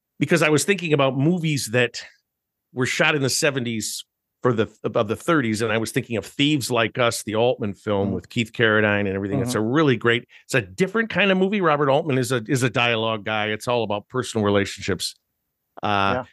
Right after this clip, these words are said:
Speaker 1: you know, as opposed to something like Bonnie and Clyde or something like that. But it, it's kind of similar. But it's, again, that seventies vibe looking at the thirties, which I think is interesting.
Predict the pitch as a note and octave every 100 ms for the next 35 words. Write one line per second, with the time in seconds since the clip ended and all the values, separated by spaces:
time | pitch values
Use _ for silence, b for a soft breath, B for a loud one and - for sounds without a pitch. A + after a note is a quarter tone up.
0 | - C#3+ C#3 C#3 C#3+ D3+ C#3 A2+ B2 A#2
1 | A2+ F#2+ A#2 A#2+ A#2 G#2+ G2 C#3 C#3 B2+
2 | A#2+ A2+ A2 A2+ G#2+ G#2 F#2+ A2+ A2 -
3 | A2 A#2+ - A#2+ - - - C3 B2 -
4 | C3 A#2+ A2+ A2+ - D3+ A2+ G2+ - E3+
5 | E3 F3 E3 C#3+ A#2 A2+ A2 A2 A2 B2
6 | A2+ G2+ - - - A2+ F#2 D#2+ E2 -
7 | - _ _ - G#2 G#2+ G#2 F#2+ F2+ G2+
8 | F2+ E2 - F2+ E2+